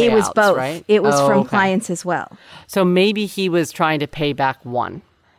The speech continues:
Speaker 2: He was either trying to get himself out of trouble with the clients or whatever they were going to catch, he was going to repay or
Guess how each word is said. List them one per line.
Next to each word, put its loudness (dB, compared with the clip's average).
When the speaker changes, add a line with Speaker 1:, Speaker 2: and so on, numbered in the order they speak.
Speaker 2:
He -2
was 0
either 2
trying -2
to -4
get 0
himself -2
out -2
of -4
trouble -2
with -6
the -10
clients -2
or -2
whatever 0
they 0
were -4
going -2
to -14
catch, -6
he -6
was -10
going -4
to -8
repay -4
or -4